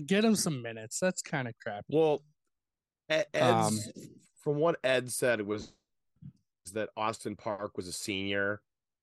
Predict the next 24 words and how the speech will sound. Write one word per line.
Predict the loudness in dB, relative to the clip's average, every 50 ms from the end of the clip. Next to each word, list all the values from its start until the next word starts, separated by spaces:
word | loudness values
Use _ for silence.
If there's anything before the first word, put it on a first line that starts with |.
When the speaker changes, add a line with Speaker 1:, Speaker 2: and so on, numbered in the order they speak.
| _ _ _
Speaker 2:
so | -6 -2 2
they | 4
were | 4 4 4
just | 4 4
Speaker 1:
Oh. | 4
Speaker 2:
letting | 4 2 2 0
him | -4 -6
finish | -6 -6 -6 -6 -8
the | -8 -6
game, | -4 -2 -2 -4 -4 -6 -4
Speaker 1:
I | -2
Speaker 2:
which | 0 0 2
Speaker 1:
didn't, | 2 0 0 0
Speaker 2:
I | 0 0 2
give | 4 4 4
Speaker 1:
okay, | 4
Speaker 2:
them | 2 2
Speaker 1:
I | 2
didn't, | 2 2 0 0
Speaker 2:
respect | -2 -6
for, | -12 -20 -20 _ _ 0
Speaker 1:
I | 2
Speaker 2:
I |
give, | 2